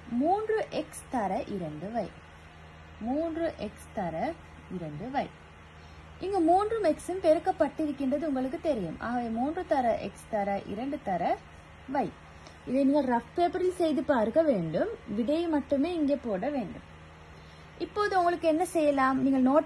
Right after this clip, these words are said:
பாயிண்டில் பார்த்த விடயம், இலக்கத்தையும் இலக்கத்தையும் பெருக்கலாம், ஆங்கில எழுத்துக்களை பெருக்கலாம். மூன்று தர இரண்டு ஆறு, X தர ஒய், எக்ஸ் ஒய் சேர்த்து போடலாம். அதாவது, இத்-,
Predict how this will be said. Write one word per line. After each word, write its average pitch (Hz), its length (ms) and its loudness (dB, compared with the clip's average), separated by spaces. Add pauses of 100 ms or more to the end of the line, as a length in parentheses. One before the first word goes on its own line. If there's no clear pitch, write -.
பாயிண்டில் 294 340 4
பார்த்த 254 320 2
விடயம், 233 440 0 (420)
இலக்கத்தையும் 302 760 4
இலக்கத்தையும் 247 680 0
பெருக்கலாம், 208 580 0 (420)
ஆங்கில 294 340 4
எழுத்துக்களை 202 640 2 (400)
பெருக்கலாம். 175 560 -4 (580)
மூன்று 349 340 2
தர 240 320 4
இரண்டு 180 520 -4
ஆறு, 202 680 -4 (500)
X - 280 -10
தர 185 340 0
ஒய், 254 200 0 (720)
எக்ஸ் - 320 -12
ஒய் 185 180 -6 (640)
சேர்த்து 180 280 -8
போடலாம். 202 440 -4 (600)
அதாவது, 233 400 2
இத்-, 254 320 -4